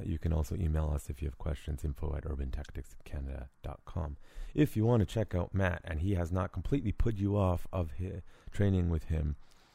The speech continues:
you really should train with him. He's one of the best locally. You can go to their website at on guard F C dot com.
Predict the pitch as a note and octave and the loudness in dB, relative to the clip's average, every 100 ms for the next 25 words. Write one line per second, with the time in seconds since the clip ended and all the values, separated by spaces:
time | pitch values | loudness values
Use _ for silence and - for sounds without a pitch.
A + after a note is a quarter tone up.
0 | _ - F2 F#2+ G2+ F2 - G#2+ - F2 | _ -2 2 4 4 2 2 0 2 0
1 | D#2+ D#2+ D#2+ D2+ D2+ D#2+ E2 D#2 D#2 D#2 | 2 0 0 0 0 -2 -2 0 0 -2
2 | - E2+ E2 D#2 D2+ D2+ - - - B2 | -2 -2 -2 -4 -8 -10 -16 -8 2 4
3 | G#2 - F#2+ D#2 G#2 F#2+ E2+ - F2 D2+ | 4 2 0 2 2 2 0 -2 -2 0
4 | F#2 F#2+ E2+ D2+ - D#2 D2+ - D#2+ D2+ | 2 2 0 -2 -4 -4 -4 -4 -6 -8
5 | - - G2+ F#2+ E2 F#2 F2+ D2+ - G2 | -10 -2 0 2 2 2 2 2 -2 -2
6 | F2+ - - - F#2 C2+ - E2+ D#2+ - | -2 -4 -8 -4 -2 -2 -4 -4 -4 -8
7 | - F#2+ D2+ | -4 -2 -2